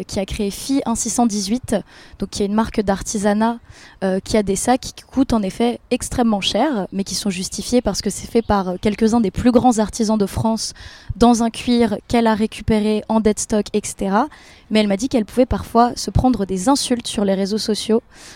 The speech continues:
donc ça pouvait être compliqué. Et ce qui est intéressant, c'est que quand on voit des marques,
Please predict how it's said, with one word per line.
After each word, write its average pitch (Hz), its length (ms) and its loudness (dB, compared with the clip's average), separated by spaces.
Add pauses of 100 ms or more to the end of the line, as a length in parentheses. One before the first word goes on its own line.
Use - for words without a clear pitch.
(120)
donc 202 120 -10
ça 208 120 -2
pouvait 214 240 0
être - 140 -6
compliqué. 277 560 0 (560)
Et 214 40 0
ce - 80 -4
qui - 100 2
est - 20 8
intéressant, 254 420 2
c'est 277 160 0
que 214 120 0
quand 269 260 0
on 254 40 4
voit 214 120 2
des 196 140 0
marques, 220 420 0